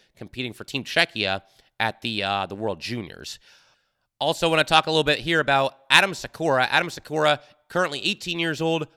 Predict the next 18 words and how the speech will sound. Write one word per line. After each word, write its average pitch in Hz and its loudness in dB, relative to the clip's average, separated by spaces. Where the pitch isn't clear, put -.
playing 147 -2
for 131 -8
Slovakia. 143 2
Uh, 113 0
he 117 -10
was 117 -8
drafted 147 0
by 156 6
the 196 -2
Rangers 160 0
in 127 -12
the 120 -12
second 165 -4
round 139 0
at 113 -2
number 117 -4
sixty-three 143 -8
overall 127 0